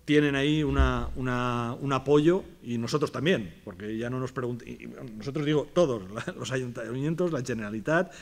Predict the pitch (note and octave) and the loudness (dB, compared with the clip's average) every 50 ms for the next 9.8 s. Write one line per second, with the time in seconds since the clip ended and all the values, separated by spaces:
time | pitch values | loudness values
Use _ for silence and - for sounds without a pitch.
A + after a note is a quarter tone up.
0 | - - - - - - B2 A2+ G#2+ G#2+ G#2 G#2 F#2+ G2 G#2 - - D3+ B2 G#2 | -20 -20 -20 -20 -10 -6 -4 -4 -2 -2 -4 -4 -4 -6 -4 -2 -2 -2 -2 -2
1 | F#2+ E2+ F2+ F#2+ F#2 - - - - - - - - - - - - - - - | -4 -8 -10 -12 -12 -14 -16 -18 -18 -18 -18 -18 -18 -16 -14 -14 -14 -14 -16 -18
2 | - - - - - - - - - - - - - - - - _ - C#3 C#3 | -20 -20 -20 -20 -20 -20 -20 -20 -20 -20 -20 -20 -20 -20 -20 -12 _ 0 0 2
3 | C3+ C3+ C3+ C3 C3 C3+ C3 B2+ C3+ D3+ - - C#3+ C3+ C3+ C3 C3+ - C3+ B2 | 4 4 4 4 4 2 0 -2 -4 -6 -10 -10 -6 -2 -2 -2 0 -2 -4 -2
4 | - C#3+ C3 C3 C3 C3+ C#3 D#3 F3 F#3 - - - E3 D#3 F3 F3 E3+ E3+ E3 | -2 -2 -2 0 0 0 2 2 0 0 -2 -4 -10 -4 0 0 2 2 2 0
5 | D#3+ D#3 E3 D#3+ D#3 C#3 - D3 - D3+ C#3 - - D3+ C#3 C#3 B2+ C3+ - - | -2 -2 -4 -4 -4 -4 -6 -6 -6 -8 -8 -8 -8 -8 -8 -6 -6 -6 -6 -4
6 | D3 C#3+ C3+ C#3 C3 C3 - E3+ D#3+ C#3 A#2+ G#2+ G2 - - - - - - _ | -4 -2 -2 -4 -4 -2 -2 -2 -2 -2 -2 -6 -8 -12 -18 -20 -20 -20 -18 _
7 | - B2+ C3+ B2+ - - C3+ C3 B2 B2+ C3+ - - - C#3+ C#3 C#3+ D3 D3+ D3+ | -6 -6 -4 -4 -2 -2 0 0 0 -2 -4 -6 -6 -4 -4 -2 -2 0 0 0
8 | D3 D3 C#3 C3+ B2+ B2 B2+ - - - - _ _ - - A#2+ A#2+ B2 C#3 D3 | 0 0 0 -2 -2 -4 -6 -12 -18 -20 -20 _ _ -20 -20 -18 -14 -10 -8 -6
9 | C#3+ C3 C3 C3 C3 B2 - B2+ A2+ - C#3+ C#3+ C#3 C#3 C#3+ D3+ | -4 -4 -4 -4 -6 -6 -8 -12 -4 -2 -2 0 0 -2 -6 -10